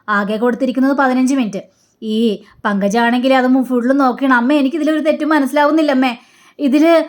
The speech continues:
ഒരു തെറ്റുമില്ല, അവര് വെറുതെ പറയുന്നതാണ്." "ദേ പങ്കജെ, നീ ചുമ്മാ അതും ഇതും പറയാൻ നിൽക്കരുത്. പെട്ടെന്ന് തെറ്റ് കണ്ടുപിടിച്ചോ, അല്ലെങ്കിൽ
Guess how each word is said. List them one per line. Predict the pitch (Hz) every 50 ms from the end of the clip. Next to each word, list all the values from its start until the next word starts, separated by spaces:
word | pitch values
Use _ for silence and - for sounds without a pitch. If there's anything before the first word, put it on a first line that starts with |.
| - - -
ഒരു | 339 349 359
തെറ്റുമില്ല, | 359 381 349 277 - 381 359 320 302 320
അവര് | 320 285 269 285 330 381
വെറുതെ | 392 381 339 339 285 381 392 -
പറയുന്നതാണ്." | - 294 294 294 294 285 254 214 - 190
"ദേ | 214 226 233 254 262 262 _ _ _ _ -
പങ്കജെ, | 247 240 240 233 247 220 269 277 285 285 - _ _ _ _ -
നീ | 240 233 240 262 285 294 269 - - _ _ -
ചുമ്മാ | - 269 247 277 277
അതും | 262 233 277
ഇതും | 269 311 294
പറയാൻ | 311 285 277 285
നിൽക്കരുത്. | 294 302 294 311 302 285 262 202 - -
പെട്ടെന്ന് | 233 233 - 285 302 294
തെറ്റ് | 285 277 - 311
കണ്ടുപിടിച്ചോ, | 311 294 285 311 294 - - 294 247 - - - _ _ -
അല്ലെങ്കിൽ | 226 220 233 233 233 233 262 302 311 269